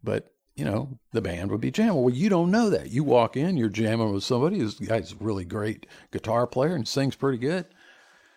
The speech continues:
And it doesn't even dawn on you until you see him on stage later. "Man, that dude's in that band. Man, I should have, I, I should have introduced myself. I should have gotten his phone number, blah, blah, blah." Don't be the person that sits around going,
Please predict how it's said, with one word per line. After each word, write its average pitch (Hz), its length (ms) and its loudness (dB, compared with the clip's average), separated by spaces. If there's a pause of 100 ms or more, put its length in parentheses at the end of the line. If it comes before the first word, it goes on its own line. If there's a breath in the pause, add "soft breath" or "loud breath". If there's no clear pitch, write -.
(420 soft breath)
And - 320 -6 (380)
it - 120 -20
doesn't 127 200 2
even 127 160 2
dawn 139 280 4
on 123 160 4
you 101 120 0
until 123 220 0
you 98 120 0
see 151 200 2
him 143 100 2
on 131 160 0
stage 135 340 -2
later. 160 320 0
"Man, 220 440 2
that 214 180 -2
dude's 151 300 0
in 160 100 0
that 170 160 -2
band. 190 460 -2 (1120)
Man, 170 220 -8
I 147 120 -2
should 135 280 -8
have, - 160 -14
I, 135 200 -8 (280)
I 165 120 -8
should 127 240 -4
have 82 140 -6
introduced 95 500 -4
myself. 170 560 -2
I - 100 -2
should - 240 -6
have 82 100 -6
gotten - 260 -6
his - 120 -8
phone 180 380 0
number, 165 280 2
blah, 139 340 0
blah, 127 260 2
blah." 98 360 -4 (800 loud breath)
Don't 170 300 2
be 147 140 4
the 135 100 -2
person 98 500 2
that 92 160 -6 (180)
sits - 340 0
around 98 340 2
going, 101 300 2